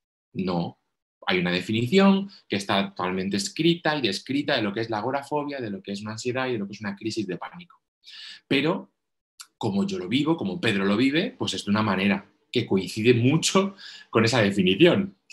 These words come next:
Pero claro, es tu manera de ver la vida, es tu manera de convivir con la enfermedad. Entonces, eso es lo que tenemos que aprender, ¿no? A leer cosas de pacientes o de usuarios del sistema, pero a saber sacarle realmente lo importante,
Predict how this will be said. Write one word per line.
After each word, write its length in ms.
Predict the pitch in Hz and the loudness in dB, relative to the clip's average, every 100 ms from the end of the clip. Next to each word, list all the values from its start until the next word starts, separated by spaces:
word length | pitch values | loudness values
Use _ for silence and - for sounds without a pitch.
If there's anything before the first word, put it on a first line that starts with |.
| - - - | -16 -16 -4
Pero 240 | - 120 104 | 4 4 6
claro, 360 | 113 156 110 - | 4 4 2 0
es 200 | 120 - | -2 2
tu 100 | 143 | 4
manera 300 | 113 143 135 | 4 4 4
de 80 | |
ver 140 | 104 98 | 4 2
la 180 | 90 87 | 0 0
vida, 320 | 85 - - | -2 -2 -6
es 120 | - - | -8 -4
tu 80 | |
manera 260 | 117 110 139 | 0 2 2
de 160 | 113 98 | 2 2
convivir 520 | 95 92 92 165 - | 0 0 4 4 4
con 120 | - | 0
la 80 | 85 | -6
enfermedad. 400 | 175 85 85 85 - | -4 -6 -6 -10 -10
Entonces, 440 | 104 95 - 127 - - _ _ - | -6 -2 -2 -4 -8 -20 _ _ 0
eso 160 | 165 | 2
es 60 | 160 | 2
lo 80 | 110 | 2
que 80 | |
tenemos 200 | 101 95 | 0 0
que 100 | 101 | 0
aprender, 380 | 90 85 80 78 | -2 -4 -4 -6
¿no? 220 | 85 135 _ | -6 -8 _
A 100 | 95 | -6
leer 520 | 87 87 92 139 117 | -4 0 2 0 -2
cosas 260 | - 113 120 | -8 -10 -8
de 100 | 123 | -8
pacientes 580 | 131 - 151 156 170 - | -8 -12 -12 -10 -12 -12
o 40 | 170 | -14
de 60 | |
usuarios 460 | 165 - 101 117 117 | -14 -10 -10 -10 -10
del 240 | 120 120 | -10 -10
sistema, 540 | - 123 - 147 170 202 - - _ _ | -10 -10 -10 -10 -10 -10 -18 -20 _ _
pero 340 | - 101 92 - _ - | -2 0 -2 -8 _ -8
a 100 | - | -6
saber 260 | - 90 101 | -4 -4 -4
sacarle 640 | 135 135 143 165 226 - - | -2 -2 0 2 2 -2 -8
realmente 480 | 90 90 101 123 | -6 -4 -2 2
lo 100 | 175 | 4
importante, 840 | 113 101 - - 87 120 123 92 - | 4 2 -2 -8 -8 -4 -2 -4 -8